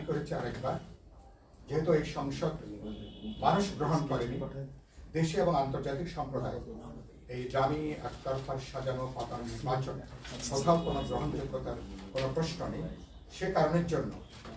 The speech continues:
আমরা বলেছি অনতিবিলম্বে, আহ, সরকারকে পদত্যাগ করে বিরোধী দলগুলোর সঙ্গে আলাপ আলোচনা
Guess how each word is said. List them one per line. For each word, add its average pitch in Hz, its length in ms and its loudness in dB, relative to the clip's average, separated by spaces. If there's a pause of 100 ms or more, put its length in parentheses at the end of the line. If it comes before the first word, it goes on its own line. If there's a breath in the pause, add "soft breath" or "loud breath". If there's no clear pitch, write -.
আমরা 131 160 2
বলেছি 135 320 0
অনতিবিলম্বে, - 720 2 (1000)
আহ, 117 120 0 (120)
সরকারকে 139 580 2 (140)
পদত্যাগ 156 520 4
করে 165 160 4 (960)
বিরোধী 127 380 -4
দলগুলোর 120 480 -2
সঙ্গে 123 300 -4 (520)
আলাপ 156 280 6
আলোচনা 123 500 2